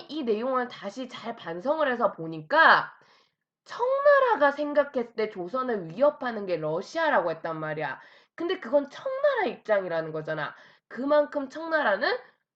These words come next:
러시아를 견제하고 싶어 했구나. 조선이 스스로 판단하는 거야. 그러면서 아, 청나라 애들이 이때 제일 무서워하는 게 러시아니까 러시아를 끌어들이면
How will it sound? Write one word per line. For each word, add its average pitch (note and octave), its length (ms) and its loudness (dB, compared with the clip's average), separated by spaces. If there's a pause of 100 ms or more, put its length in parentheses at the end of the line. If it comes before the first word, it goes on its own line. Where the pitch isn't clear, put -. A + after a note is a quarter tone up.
러시아를 F3+ 840 0 (260)
견제하고 C4 760 0
싶어 A#3+ 280 -2
했구나. G3 580 4 (160)
조선이 A#3+ 400 -2
스스로 D4+ 420 -4
판단하는 A#3 680 -4
거야. C#3 320 -2
그러면서 G#3 440 4 (340)
아, F#3+ 380 4 (200)
청나라 F#4 600 0
애들이 F#3+ 280 -4
이때 F3 240 -8
제일 A3 300 -8
무서워하는 F3+ 420 -6
게 E3 100 -6
러시아니까 E3+ 1120 2 (340)
러시아를 D#4 760 0
끌어들이면 C#4+ 720 0